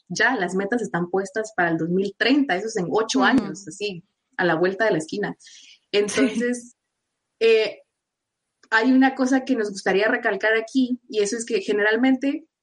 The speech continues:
Speaker 1: cuando pensamos en cambio climático, lo relacionamos con energías renovables. Sí, esto es una
Speaker 2: Sí.
Speaker 1: parte de, es una parte de la solución, pero no es todo lo que podemos hacer. Em, como mencionamos antes,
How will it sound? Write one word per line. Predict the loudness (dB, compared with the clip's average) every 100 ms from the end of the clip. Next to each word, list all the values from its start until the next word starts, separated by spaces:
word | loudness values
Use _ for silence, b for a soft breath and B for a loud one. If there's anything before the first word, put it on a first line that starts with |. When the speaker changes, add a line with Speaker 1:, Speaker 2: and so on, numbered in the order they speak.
| _
Speaker 1:
cuando | -2 -2 -2
pensamos | -2 -2 -2 -2
en | -2
cambio | 0 0
climático, | 0 -2 -4 -6 -8 -6 -4
lo | -2
relacionamos | 0 0 -2 -4 -4 -6 -2
con | -2 -2
energías | -2 -6 -2 -2 -2
renovables. | -2 -2 -4 -6 -12 -20 _ _
Sí, | -4 -4 -4 _ B B B
esto | -2 0
es | 0
una | 2 4
Speaker 2:
Sí. | 4
Speaker 1:
parte | 4 2 -4 -6
de, | -4 -4 -8 _ _ _ _ _ _ _ -4
es | 0
una | 0 0
parte | 0 -2 -2
de | -2
la | -2
solución, | -2 0 -2 0
pero | 2 2 2
no | 0
es | 0 -2
todo | 0 2 2
lo |
que | 0
podemos | -4 -2 -2 0
hacer. | 0 0 -2 -6 b b b b b -2
Em, | 2 4 2 -2 -2
como | -2
mencionamos | 0 0 2 2 2 2
antes, | 0 0 -6 -10